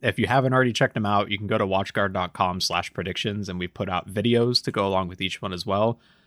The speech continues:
And again, in the spirit of fun, you'll see we did a nice little comic twist, comedic twist to these videos too. So be sure to check 'em out. But let's go ahead and start with our first prediction, which is titled,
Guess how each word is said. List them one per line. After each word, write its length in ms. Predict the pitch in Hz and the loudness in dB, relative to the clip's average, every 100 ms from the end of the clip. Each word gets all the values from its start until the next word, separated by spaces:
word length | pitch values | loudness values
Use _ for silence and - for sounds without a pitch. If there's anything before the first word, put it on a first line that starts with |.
| _ | _
And 100 | 151 | 4
again, 440 | 180 156 127 135 127 _ | 6 8 6 4 -2 _
in 140 | 135 127 | 2 4
the 100 | 127 | 2
spirit 340 | - 127 117 | 2 2 2
of 80 | 110 | 2
fun, 500 | - 113 107 101 98 - - | 2 2 2 -2 -4 -10 -6
you'll 260 | 113 104 | -4 0
see 200 | 98 120 | 0 0
we 120 | 104 | 0
did 180 | 95 110 | 0 0
a 240 | 101 95 92 | 0 0 -2
nice 300 | 113 104 - | -2 0 0
little 280 | 107 98 - _ _ _ _ | 0 0 -4 _ _ _ _
comic 400 | - 117 107 - - | 0 2 2 -4 -6
twist, 480 | 139 107 - - - _ - | -2 0 -2 -6 -12 _ -4
comedic 420 | 123 123 107 - | 2 2 2 -2
twist 360 | 120 92 - | -4 -4 -4
to 80 | - | -6
these 220 | 92 90 | -6 -6
videos 400 | 104 98 90 87 | -2 0 0 -2
too. 320 | - 104 78 85 | -6 -6 -6 -6
So 340 | - 85 85 _ _ _ _ _ _ - | -4 -4 -4 _ _ _ _ _ _ 0
be 100 | 120 | 2
sure 180 | 160 | 4
to 80 | 160 | 4
check 200 | 143 151 | 4 4
'em 100 | 151 | 4
out. 240 | 127 151 - _ _ _ - | 4 2 -2 _ _ _ 2
But 260 | 196 - - | 4 2 0
let's 200 | 156 - | 0 4
go 120 | 202 | 4
ahead 160 | 175 160 | 4 2
and 80 | |
start 260 | - 127 151 | 2 4 4
with 140 | 123 | 2
our 120 | 127 110 | 2 2
first 360 | - 131 - | 0 0 0
prediction, 600 | - 113 117 - 87 90 | -2 0 0 -2 -2 -2
which 160 | 95 - | -4 -4
is 120 | 95 | -6
titled, 540 | - 135 131 101 101 | 0 2 2 0 -2